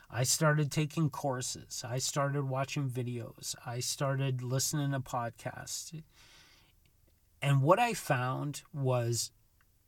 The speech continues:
shocking. You know,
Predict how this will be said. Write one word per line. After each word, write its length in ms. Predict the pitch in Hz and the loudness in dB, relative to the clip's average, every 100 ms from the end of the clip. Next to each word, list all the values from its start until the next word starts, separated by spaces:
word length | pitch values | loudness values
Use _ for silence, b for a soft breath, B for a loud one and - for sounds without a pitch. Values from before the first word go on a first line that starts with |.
| - | 0
shocking. 680 | - 170 220 277 - 120 - _ _ _ _ _ _ _ - | 4 6 6 2 -6 -6 -10 _ _ _ _ _ _ _ -2
You 140 | 156 | 2
know, 400 | 151 147 143 139 | 4 4 4 0